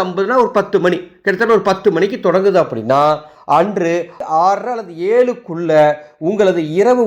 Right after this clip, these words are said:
உணவை முடிச்சுக்கோங்க. ஏழாம் தேதி, சரிங்களா? இந்த சந்திர கிரகணம் ஞாயிற்றுக்கிழமை நாள் பூரட்டாதி நட்சத்திரத்துல நிகழ்கின்ற காரணத்தினால் ஐந்து ராசிக்காரர்களுக்கு கண்டம் இருப்பதாக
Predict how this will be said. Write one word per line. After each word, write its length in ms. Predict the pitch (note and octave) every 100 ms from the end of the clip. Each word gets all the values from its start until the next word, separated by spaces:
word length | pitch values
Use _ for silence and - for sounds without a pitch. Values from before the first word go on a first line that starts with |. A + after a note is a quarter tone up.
| F#3
உணவை 180 | F#3 G3
முடிச்சுக்கோங்க. 480 | D#3+ E3 - D#3+ D#3+ D#3 D#3+
ஏழாம் 340 | F3+ F3 E3 E3
தேதி, 320 | B2 A2 F3+ - - _
சரிங்களா? 340 | A3+ B3 G#3 A2+ - - F#3
இந்த 140 | A3 A#3 G#3+
சந்திர 320 | B3+ C4 C4 F#3
கிரகணம் 460 | F3+ C#3+ D3+ A3+ C4 - D3
ஞாயிற்றுக்கிழமை 640 | D#3+ A#3 B3+ B3 A3 E3+ C#3+
நாள் 200 | C#3+ C#3+ G#3+ - _ _
பூரட்டாதி 560 | F#3+ C#4+ C#4 A#3+ A3 F#3+ D#3+
நட்சத்திரத்துல 720 | - B3+ B3 G3+ G3 E3 C#3 - _ C3
நிகழ்கின்ற 580 | D#3 G#3 G#3+ G3 F3 C3+ C#3+
காரணத்தினால் 720 | D3+ F3 F3 - D#3+ F#3+ A2+ - _ - D#3 A#3+
ஐந்து 260 | D4 C#4 A#3
ராசிக்காரர்களுக்கு 1000 | D3+ F3+ A3 G3 F3+ D#3 C3+ C3+ C3 A3 C#4 C#3 B2
கண்டம் 420 | F#3 A#3+ G#3+ A#3+ A#3+ -
இருப்பதாக 640 | E3+ F3 D#3+ C#3 C3+ C3+